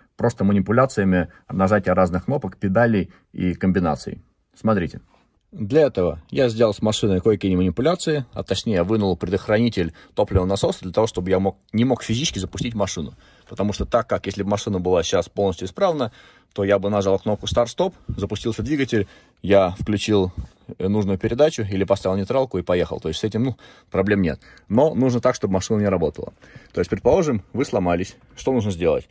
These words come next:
Нажимаем педаль тормоза, нажали педаль тормоза, нажимаете кнопку старт-стоп.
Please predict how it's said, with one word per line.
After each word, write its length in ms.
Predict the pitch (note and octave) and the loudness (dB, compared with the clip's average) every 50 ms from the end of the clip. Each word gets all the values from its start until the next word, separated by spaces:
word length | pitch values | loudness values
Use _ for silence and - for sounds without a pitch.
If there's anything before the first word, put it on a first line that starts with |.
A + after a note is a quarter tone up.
| _ _ _ _ _ | _ _ _ _ _
Нажимаем 480 | - A2 A2 B2 C#3+ D3 C#3+ A#2 G2+ F#2 | -2 -2 0 0 2 4 4 2 2 0
педаль 400 | - A2 G#2+ G#2 G2 F2+ E2+ - - - - - - - - - - - - - - - - - - - - | -4 -2 2 2 2 2 2 -4 -8 -10 -8 -8 -10 -6 -6 -4 -4 -4 -12 -14 -16 -18 -18 -20 -20 -18 -2
тормоза, 440 | - A2 G#2+ G#2+ B2 B2+ B2 C3+ C3+ - - - - - - - - - _ | 2 2 4 4 2 0 0 0 -2 -2 -8 -8 -8 -12 -20 -20 -20 -14 _
нажали 320 | A2 A2 A2 B2 A#2 A2 | -2 2 2 4 2 2
педаль 380 | G2+ - G#2 G2+ G2+ F#2 E2+ E2+ - - - | 0 -4 0 0 2 0 0 -2 -8 -2 4
тормоза, 420 | A2+ A#2+ B2 C#3+ D3+ C#3+ E3 D#3+ - _ _ _ - _ _ _ _ | 4 4 4 2 0 0 0 -2 -2 _ _ _ -20 _ _ _ _
нажимаете 480 | - G2 G2 A2 A#2+ C3+ C#3 C3 - A#2 | -4 0 0 2 2 2 2 0 -2 -2
кнопку 400 | A#2 A#2+ A#2+ A2+ - A2+ G#2+ F#2 - - - - - - - - - - | 2 0 0 2 0 -2 -2 -2 -4 -10 -10 -10 -14 -16 -18 -18 -18 -6
старт-стоп. 540 | - - B2 B2 - - - E2 C#2+ - | 2 2 2 2 2 0 0 0 0 0